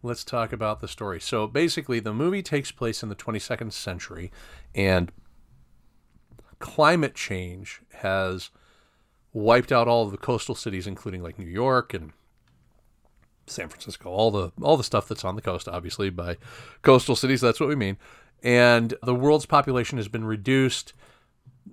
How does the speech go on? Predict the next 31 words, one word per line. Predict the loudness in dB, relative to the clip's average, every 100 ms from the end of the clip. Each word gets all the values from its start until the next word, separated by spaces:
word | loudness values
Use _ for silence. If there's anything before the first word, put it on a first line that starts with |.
| -8
Mecha, | -4 2 2 4 2 2 2
which | -2 0 0
are |
humanoid | -2 -2 -2 0 0
robots | 2 2 2 0 0 -8 -14
that | -8 -4 -2
are | 2 2 0
com-, | -6 -6 -6 -6 -4
that |
are | -4
capable | -2 -4 -4 0 0
of, | 0 -4 -20 -10
like, | -10 -10 -12
complex | -10 -8 -8 -12 -14
thought, | -2 4 6 4 0 -10 -20 -20 _ _ -20
but | -2 0 0 -8 0
don't | 2 2 -2 -10 -4
have | -2 -2 -4
emotions, | -6 -2 -2 -2 -4 -12 -16 -18 -20 -20 _ _ _
have | -4 -2
been | 0 -2 -2 -8 _ -16
created | -12 -4 0 2 2 0 -4 -8 -14 _ _ -12
to | -2 0 0 -2
assist | -4 -2 -2 -2 -8
humans. | -12 -14 -4 -2 -2 -10 -16 -16 _ _ _ _ -20 _ -20 _ _
When | -2 0
this | 2 0
movie | -2 0
opens, | 4 4 4 0 -2 -6
we | -2 -2
get | 2 2 2 -2